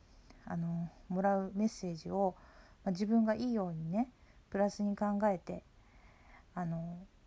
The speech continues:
できたらいいなと思います。なので私もちょっと臆病なままね、進んで、こうやってラジオトークやってますけど、これから他もね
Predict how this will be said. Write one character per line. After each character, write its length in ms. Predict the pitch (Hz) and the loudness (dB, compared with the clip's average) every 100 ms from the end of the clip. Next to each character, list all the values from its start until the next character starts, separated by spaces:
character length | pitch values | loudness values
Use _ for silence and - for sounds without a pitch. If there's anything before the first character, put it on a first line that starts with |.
| - - - - | -20 -20 -20 -16
で 80 | - | -14
き 100 | - | -10
た 140 | - 165 | -6 -6
ら 80 | |
い 40 | 170 180 | -4 -2
い 40 | |
な 240 | 185 226 240 | 2 4 4
と 240 | - 160 - - - - - | 0 -10 -10 -20 -20 -20 -8
思 120 | 170 | -4
い 60 | 170 | -2
ま 220 | 180 196 | 0 -2
す。 180 | - - - | -4 -10 -2
な 100 | 226 | 0
の 100 | 202 | 2
で 100 | 180 | 0
私 380 | 180 175 202 220 | -4 -4 -4 -2
も 300 | 208 220 - - - - - - - | 0 0 -2 -14 -20 -20 -20 -20 -16
ち 80 | - | -12
ょ 20 | |
っ 20 | - | -10
と 180 | 185 170 180 | -6 -6 -6
臆 200 | - 208 | -4 0
病 160 | 240 226 | 4 4
な 100 | 185 | 2
ま 120 | 175 | -2
ま 140 | 170 | -4
ね、 240 | 170 202 233 - - | -2 -2 -2 -6 -20
進 360 | - 165 196 | -16 -8 -4
ん 80 | 190 | -2
で、 120 | 190 170 - - - | -2 -4 -8 -16 -10
こ 180 | - 190 | -2 0
う 40 | |
や 60 | 185 | 0
っ 20 | |
て 140 | 170 | -4
ラ 160 | 170 185 | -2 -2
ジ 100 | 180 | 0
オ 100 | 196 | -2
ト 200 | - 202 | -2 -2
ー 100 | - | -4
ク 60 | - | -14
や 100 | 170 | -8
っ 20 | |
て 140 | 202 | -4
ま 140 | 190 214 | -2 -2
す 100 | - | -6
け 100 | 160 | -12
ど、 160 | 165 - - - - - - - - - | -12 -16 -20 -20 -20 -20 -20 -20 -20 -12
こ 100 | - | -2
れ 100 | 208 | 0
か 140 | 208 214 | 2 2
ら 120 | 214 | 2
他 220 | 202 220 | 0 2
も 140 | 208 214 | 2 4
ね 200 | 277 | 0